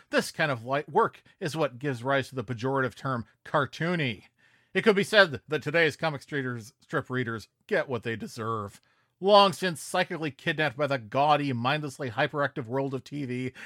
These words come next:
they no longer demand or expect comic strips to be compelling, challenging,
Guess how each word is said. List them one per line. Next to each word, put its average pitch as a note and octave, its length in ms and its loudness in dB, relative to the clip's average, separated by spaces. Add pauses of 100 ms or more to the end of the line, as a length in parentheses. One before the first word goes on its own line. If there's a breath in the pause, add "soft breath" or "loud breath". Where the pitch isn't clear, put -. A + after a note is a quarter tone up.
(120)
they B3 220 4
no A#3+ 180 6
longer A3 300 4
demand G3 420 2
or F#3 80 2
expect F3 340 0
comic C#3+ 300 -2
strips - 240 -6
to - 80 -10
be B2+ 140 -2
compelling, D3+ 560 -2 (100)
challenging, C#3+ 540 -2